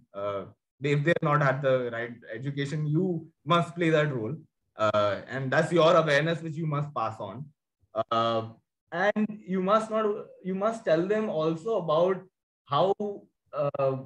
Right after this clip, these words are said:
not, because, you know, when you talk of a global scenario, eh, it, it is, the worry gets lost. You talk of a global scenario that the city water levels will rise, this will affect the city, this thing is, is too far in the distance.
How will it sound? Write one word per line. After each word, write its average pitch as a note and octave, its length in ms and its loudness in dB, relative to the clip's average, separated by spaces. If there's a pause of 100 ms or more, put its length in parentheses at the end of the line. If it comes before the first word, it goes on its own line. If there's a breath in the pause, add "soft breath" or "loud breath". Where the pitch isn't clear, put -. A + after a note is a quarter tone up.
(140)
not, F#3 360 0 (220)
because, F3+ 200 -2
you A3+ 80 -2
know, A#3+ 80 4
when G#3+ 140 0
you A3+ 160 0
talk F#3 200 2
of G#3 140 -6
a G#3+ 240 -6
global E3+ 380 4
scenario, F#3 720 0 (320)
eh, E3+ 420 2 (100)
it, - 320 -6
it F3 260 4
is, G3 140 2 (200)
the E3 120 2
worry D#3 340 4
gets E3+ 300 2
lost. A#2 360 -6 (360)
You E3 80 -4
talk F3+ 260 2
of F#3 100 0
a G3+ 60 0
global E3+ 380 0
scenario E3 600 0
that D#3+ 200 -4
the D#3+ 80 -10
city E3 640 -8 (120)
water D3+ 280 2
levels E3 300 4
will E3 100 0
rise, D3+ 340 2
this D3 140 -6
will E3 80 0
affect C#3+ 260 -2
the D3 60 -2
city, D3 340 -6
this C#3 140 -4
thing D3+ 260 -8
is, D3 240 -8
is C#3 200 -14
too F3+ 200 -6
far C#3+ 240 -2
in C#3+ 80 -2
the C#3 60 -4
distance. A#2 420 -8